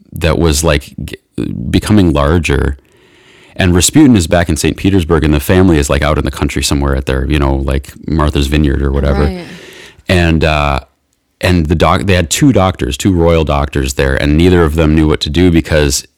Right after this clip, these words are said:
Speaker 1: the only thing you could do is operate on it, and they feared that if they operated on it, the blood would all
Speaker 2: Oh,
Speaker 1: rush
Speaker 2: yeah.
Speaker 1: out and, and the boy would just die. So there was nothing they could do.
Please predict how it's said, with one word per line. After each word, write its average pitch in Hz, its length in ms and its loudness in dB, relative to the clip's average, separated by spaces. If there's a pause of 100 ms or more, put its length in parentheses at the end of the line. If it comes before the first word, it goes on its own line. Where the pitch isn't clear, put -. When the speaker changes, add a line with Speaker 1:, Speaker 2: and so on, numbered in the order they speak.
(300)
Speaker 1:
the 87 120 0
only 92 160 4
thing 92 160 2
you 80 100 4
could 80 140 -4
do 78 120 2
is 71 120 0
operate 80 400 0
on 71 260 -2
it, - 60 -4
and 73 160 0
they 76 160 0
feared 76 380 0
that 71 100 0
if 71 100 -2
they - 100 -2
operated 73 480 -2
on 71 160 0
it, 69 160 -2
the 76 120 -4
blood 80 240 2
would 71 280 -2 (360)
all 76 380 2 (180)
Speaker 2:
Oh, 98 120 -4
Speaker 1:
rush 90 220 2
Speaker 2:
yeah. 101 120 4
Speaker 1:
out 95 100 2
and, 80 200 0
and 80 140 0
the 76 60 0
boy 73 180 0
would 67 100 -2
just - 200 -8
die. - 300 -8
So - 140 -4
there 78 140 0
was 78 140 0
nothing 73 260 -2
they 67 80 -4
could - 180 -8
do. - 120 -6